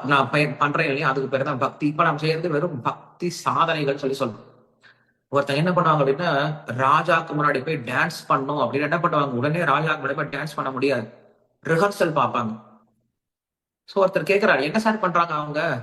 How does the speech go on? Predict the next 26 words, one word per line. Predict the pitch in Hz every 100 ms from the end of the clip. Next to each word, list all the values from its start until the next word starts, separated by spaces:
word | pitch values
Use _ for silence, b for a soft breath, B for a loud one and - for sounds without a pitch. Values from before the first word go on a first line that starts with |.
| -
அப்படின்னு | 123 170 156
கேட்டா, | 175 175 147
"அவங்க | 139 165 156
டான்ஸ் | 214 220 208
பண்ணிட்டு | 196 175
இருக்காங்க | 165 160 151 156
சார்" | 156 156 - -
அப்படின்னு | 135 151 -
சொல்லி | 139
சொல்லலாம். | 131 131 - - _ _ _ _ _ _ _ _
அது | 143 165 135
டான்ஸ் | 160 208 -
தான், | 127 147 - - - _ _ _
ஆனா | 196 220
அது | 175 143
டான்ஸ் | 156 -
கிடையாது. | 123 120 101 - - _ _ _ _ _ _ _ -
காரணம் | 160 185 185 165
என்ன? | 160 180 - - - -
அவங்க | 160 190
என்ன | 190
பண்றாங்க? | - 160 135 131
ரிஹர்சல் | 147 175 - 147
பண்ணிட்டு | 135 131 127
இருக்காங்க. | 120 110 110 - - _ _
So | -